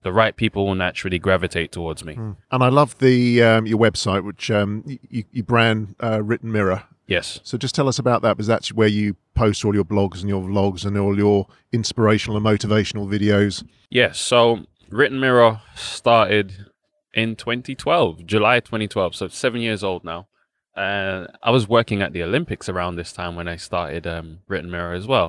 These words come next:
Speaker 2: What were you doing there?
Speaker 1: I was a media liaison officer.
Speaker 2: Uh-huh.
Speaker 1: Essentially
Speaker 2: A runner. <laughs>
Speaker 1: No.
Speaker 2: No?
Speaker 1: No. No, no, no, no,
Speaker 2: <laughs> I, I
Speaker 1: no.
Speaker 2: do you a
Speaker 1: It's a,
Speaker 2: disservice.
Speaker 1: it's
Speaker 2: My
Speaker 1: a
Speaker 2: po-
Speaker 1: whole, it's a whole job. Let me,
Speaker 2: <laughs>
Speaker 1: let
Speaker 2: It's
Speaker 1: me
Speaker 2: a
Speaker 1: break
Speaker 2: real
Speaker 1: it down
Speaker 2: job.
Speaker 1: for you.
Speaker 2: It's a real thing. <laughs>
Speaker 1: See,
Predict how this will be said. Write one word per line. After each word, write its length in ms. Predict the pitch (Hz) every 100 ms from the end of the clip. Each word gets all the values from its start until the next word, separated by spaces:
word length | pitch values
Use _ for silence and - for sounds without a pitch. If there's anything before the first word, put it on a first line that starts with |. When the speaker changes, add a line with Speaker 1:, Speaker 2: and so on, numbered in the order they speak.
| 101
Speaker 2:
What 80 |
were 60 | 127
you 100 | 127
doing 180 | 135 131
there? 200 | 139 95 _ _ -
Speaker 1:
I 240 | 113 113 113
was 260 | 113 104
a 180 | 113 107 82 - _ -
media 380 | 104 127 127
liaison 580 | 113 113 113 110 98 95
officer. 420 | 90 - - 85 -
Speaker 2:
Uh-huh. 180 | - 98
Speaker 1:
Essentially 880 | 107 156 160 - 131 127 120 113 107 -
Speaker 2:
A 40 |
runner. 280 | 113 107 95 - _
<laughs> 280 | - - -
Speaker 1:
No. 320 | 123 196 151
Speaker 2:
No? 300 | 95 123 156 - - -
Speaker 1:
No. 520 | 110 196 185 123 92 - -
No, 140 | - 185
no, 120 | 175
no, 140 | 175
no, 120 | 160 156
Speaker 2:
<laughs> 0 |
I, 80 | 135
I 20 |
Speaker 1:
no. 160 | 175
Speaker 2:
do 120 | 127 156
you 100 | 151
a 40 |
Speaker 1:
It's 80 | 151
a, 60 | 151
Speaker 2:
disservice. 520 | 151 147 123 120 -
Speaker 1:
it's 160 | 143 160
Speaker 2:
My 80 |
Speaker 1:
a 40 | 156
Speaker 2:
po- 60 |
Speaker 1:
whole, 340 | 139 175 180 151
it's 100 | 135
a 80 | 165
whole 240 | 175 180
job. 240 | 180 165
Let 140 | 135 175
me, 60 | 175
Speaker 2:
<laughs> 0 |
Speaker 1:
let 80 |
Speaker 2:
It's 80 | 185
Speaker 1:
me 40 | 185
Speaker 2:
a 20 |
Speaker 1:
break 160 | 196 190
Speaker 2:
real 60 |
Speaker 1:
it 40 | -
down 140 | 220
Speaker 2:
job. 100 | 170
Speaker 1:
for 140 | 165 139
you. 60 |
Speaker 2:
It's 100 | 95
a 60 | 151
real 180 | 180 175
thing. 420 | - 180 120 113 -
<laughs> 140 | - 139
Speaker 1:
See, 280 | - 220